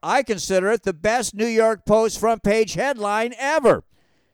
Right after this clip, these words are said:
It was about a story of a decapitated man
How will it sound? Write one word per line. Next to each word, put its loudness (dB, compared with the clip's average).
It -2
was 2
about 0
a -2
story 4
of 0
a 2
decapitated -2
man -6